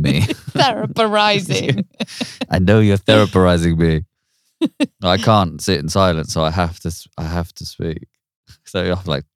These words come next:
Speaker 1: "Damn you."
Speaker 2: Silence is, is a, yeah, can be really
Speaker 1: Yeah.
Speaker 2: uncomfortable.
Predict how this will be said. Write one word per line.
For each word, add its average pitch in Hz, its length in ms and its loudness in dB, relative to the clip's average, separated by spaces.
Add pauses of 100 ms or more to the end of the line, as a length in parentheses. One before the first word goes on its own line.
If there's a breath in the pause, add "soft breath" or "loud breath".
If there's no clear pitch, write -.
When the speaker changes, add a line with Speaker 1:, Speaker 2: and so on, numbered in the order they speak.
(280)
Speaker 1:
"Damn 151 140 -2
you." 185 60 0
Speaker 2:
Silence 269 520 0
is, 220 340 -4 (120)
is 202 240 -6
a, 185 420 -4 (680)
yeah, 202 200 -10
can 190 220 -16
be 190 180 -12
really 185 240 -8
Speaker 1:
Yeah. 185 80 -8
Speaker 2:
uncomfortable. 170 680 -6